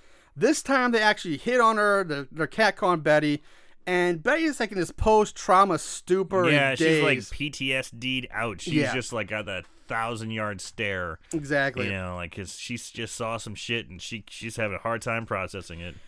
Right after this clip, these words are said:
Speaker 1: And so she, she kinda moves on. She opens the door to her apartment building and comes face to face, or should I say tit to tit,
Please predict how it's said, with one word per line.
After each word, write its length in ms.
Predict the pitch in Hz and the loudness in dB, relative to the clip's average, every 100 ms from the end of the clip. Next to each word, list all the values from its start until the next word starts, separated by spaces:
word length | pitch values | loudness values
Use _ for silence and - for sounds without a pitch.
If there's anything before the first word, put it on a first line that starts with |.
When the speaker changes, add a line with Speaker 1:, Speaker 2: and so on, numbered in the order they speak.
| - - | -12 0
Speaker 1:
And 440 | 180 180 180 170 - | 2 4 2 0 -6
so 360 | - 214 208 - | -4 -2 -2 -4
she, 300 | - 233 - - | -8 -8 -10 -16
she 220 | - 262 247 | -10 -8 2
kinda 160 | 240 202 | 4 6
moves 140 | 185 160 | 4 6
on. 240 | 143 139 | 4 4
She 180 | - 196 | 0 6
opens 360 | 208 233 247 | 6 6 4
the 60 | 202 | 0
door 260 | 170 185 185 | 2 4 6
to 80 | |
her 80 | 175 | 4
apartment 400 | 165 170 151 151 | 4 2 2 2
building 320 | 147 147 143 135 - - | 2 2 2 -4 -12 -6
and 120 | 165 | 2
comes 220 | 185 156 | 2 2
face 360 | - 233 247 - | 0 2 2 0
to 100 | 233 | -4
face, 420 | - 190 185 175 | 2 4 4 2
or 140 | 175 | 0
should 160 | 165 190 | 0 0
I 20 | |
say 220 | 170 160 | 0 -2
tit 320 | - - 233 - | -2 0 0 0
to 80 | |
tit, 480 | 175 - 202 160 - | -6 2 6 6 2